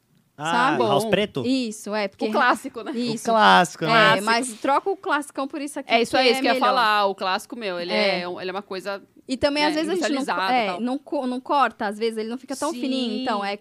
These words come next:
Speaker 1: É,
Speaker 2: pra
Speaker 1: o,
Speaker 2: região
Speaker 1: o
Speaker 2: íntima, pelo
Speaker 1: house.
Speaker 2: amor de Deus.
Speaker 3: É perigoso, é
Speaker 2: É
Speaker 3: verdade.
Speaker 2: perigoso. Então usa esse daqui que vai dar mais sucesso, ele ainda tem um efeitozinho de choque, que é aquele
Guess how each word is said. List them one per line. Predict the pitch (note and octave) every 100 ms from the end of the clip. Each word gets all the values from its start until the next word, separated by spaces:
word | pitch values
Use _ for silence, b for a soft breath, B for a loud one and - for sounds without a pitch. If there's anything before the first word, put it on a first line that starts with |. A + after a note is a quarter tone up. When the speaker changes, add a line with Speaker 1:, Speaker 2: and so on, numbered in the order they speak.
| -
Speaker 1:
É, | G#3+ G#3+
Speaker 2:
pra | G#3+
Speaker 1:
o, | A3
Speaker 2:
região | G#3 G#3+ A3
Speaker 1:
o |
Speaker 2:
íntima, | A3+ B3 A3
pelo | A3+
Speaker 1:
house. | A3+
Speaker 2:
amor | A3 A#3
de | C4 E4+
Deus. | C4+ F#3+
Speaker 3:
É | F#3+
perigoso, | G#3+ G#3 F#3 F#3+
é |
Speaker 2:
É |
Speaker 3:
verdade. | G3+ B3 C4+
Speaker 2:
perigoso. | B3 G#3+ A3+
Então | C4 C#4
usa | D#4+
esse | F4+ C#4+
daqui | D4 D4
que | C#4+
vai | C#4 C4+
dar | C4+
mais | C#4 D#4
sucesso, | D#4 C4 C4+
ele | C4 C4
ainda | C4 C4+
tem | B3+
um | C4+
efeitozinho | D4 D4 C4+ D4 C4 B3
de | B3 B3+
choque, | - A3 -
que | B3+
é | B3
aquele | - A#3 A#3 G#3